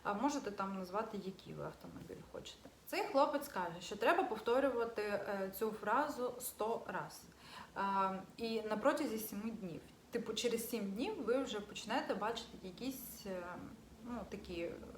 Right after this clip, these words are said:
видимі результати. Я скажу так, я не контролюю, скільки разів я там повторюю. Я просто з наміром того, що я з цими словами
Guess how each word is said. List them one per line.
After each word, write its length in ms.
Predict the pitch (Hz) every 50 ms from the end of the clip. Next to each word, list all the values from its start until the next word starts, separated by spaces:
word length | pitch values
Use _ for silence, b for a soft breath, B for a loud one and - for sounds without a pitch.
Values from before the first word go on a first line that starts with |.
| - -
видимі 460 | - 220 208 247 233 - 254 226 214 208
результати. 640 | 208 214 208 208 208 208 - 170 156 151 - - - - B B B B B B B B B B B B
Я 140 | - 240 311
скажу 280 | - - - 294 262 262
так, 280 | 269 196 165 - - - -
я 200 | 202 240 302 359
не 140 | 392 381
контролюю, 760 | - - 277 262 254 - 247 233 220 202 202 196 175 170 175 175 - -
скільки 400 | - - 226 262 269 - - 208
разів 360 | 202 196 190 190 240 302 294
я 120 | 240 202 190
там 200 | 196 202 202 196
повторюю. 560 | - 196 - - - 180 170 170 170 160 - -
Я 180 | 196 190 208 196
просто 800 | - - 262 277 320 349 339 - - - 240 226 208 190 - 220
з 100 | 202 190
наміром 520 | 208 233 233 226 220 202 196 196 196 190
того, 320 | 196 - 208 202 254 349 381
що 160 | - - 247
я 140 | 226 226 220
з 120 | 220 226
цими 300 | - - 233 208 202 196
словами 640 | - - - 202 190 190 202 240 294 349 359 302